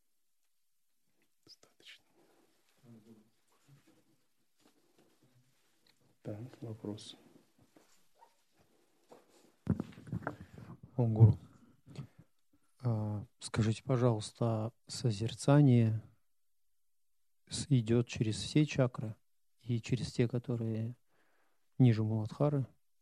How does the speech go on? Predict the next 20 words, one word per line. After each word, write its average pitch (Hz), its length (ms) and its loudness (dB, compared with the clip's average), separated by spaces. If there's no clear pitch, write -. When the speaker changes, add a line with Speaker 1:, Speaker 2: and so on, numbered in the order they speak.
Speaker 2:
до 127 120 -2
стоп? 139 380 -2
То 131 100 0
есть, 110 360 -6
ну 117 260 2
вот, 113 140 -4
э, 110 460 -6
мана 110 320 0
наша — 131 360 2
это - 240 -6
то, 127 120 -6
что, 117 500 -6
когда 117 260 0
вы 117 120 -2
передавали 113 500 -4
от 117 160 -8
Майчару, 131 500 2
была 127 260 2
такая 113 380 -8
практика 113 880 -4